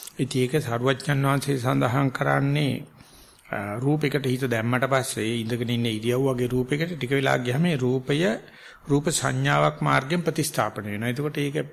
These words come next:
ඒක තියෙනවද නැද්ද කියලා එච්චරම ස්ථාවරයක් නෑ. ඒක නිකන් මිනිස්සයා දැකලා හෙවණැල්ල දැක්කා වගේ. හෙවණැල්ලේ තියෙනව මොකද්ද?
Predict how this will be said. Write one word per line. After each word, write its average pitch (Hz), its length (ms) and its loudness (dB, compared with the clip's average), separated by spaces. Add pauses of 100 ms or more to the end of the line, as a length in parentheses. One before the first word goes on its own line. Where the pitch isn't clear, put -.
(240)
ඒක 135 160 -8 (160)
තියෙනවද 147 560 0
නැද්ද 135 300 0
කියලා 160 360 0 (440)
එච්චරම 180 500 2
ස්ථාවරයක් 127 640 0
නෑ. 110 180 -2
ඒක 120 140 -4
නිකන් 127 380 -2 (760)
මිනිස්සයා 131 460 -2
දැකලා 120 360 -4
හෙවණැල්ල 139 440 2
දැක්කා - 300 -4
වගේ. - 240 -12 (640)
හෙවණැල්ලේ 143 480 2
තියෙනව 175 400 2
මොකද්ද? 123 360 -2